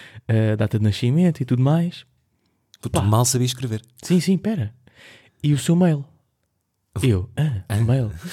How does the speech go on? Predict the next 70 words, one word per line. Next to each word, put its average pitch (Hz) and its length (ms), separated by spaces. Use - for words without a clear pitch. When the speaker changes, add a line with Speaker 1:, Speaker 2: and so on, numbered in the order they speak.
Speaker 2:
<laughs> - 280
Que - 80
palavra 80 380
é 76 100
Speaker 1:
Pá, 92 80
Speaker 2:
essa? 113 100
Speaker 1:
eu 104 40
fico 120 180
bem 123 160
nervoso, 113 360
Speaker 2:
Não. 123 60
Speaker 1:
tipo, - 240
"Eia, 95 160
tu - 100
queres 107 180
ver 113 80
que - 160
se - 200
eu 120 60
não 120 160
der 107 200
o 98 80
mail, 92 340
já 117 120
não 107 80
vou 98 80
ficar 95 240
aqui?" 90 240
Speaker 2:
E 107 80
que 98 120
é - 40
que - 80
tu, 82 80
Speaker 1:
Tipo, - 160
os 107 60
Speaker 2:
que, - 20
Speaker 1:
gajos 107 120
Speaker 2:
que, - 20
Speaker 1:
vão-me 101 140
dispensar 107 480
ainda. 104 300
Speaker 2:
o - 40
que - 80
é 120 40
que 123 100
Speaker 1:
Pera, 147 220
Speaker 2:
tu 107 80
foste - 200
Speaker 1:
pera. 85 180
Speaker 2:
dar? - 100
Speaker 1:
E 131 140
eu 135 100
digo, 107 360
"Ahm, 123 760
ai, 131 200
eu 117 60
não 123 80
me 120 60
estou 120 160
a 113 40
lembrar, 113 460
desculpe - 340
lá, 117 200
mas 120 180
olha, 135 140
eu 131 60
amanhã 139 300
trago 143 220
sem 135 120
falta." 117 340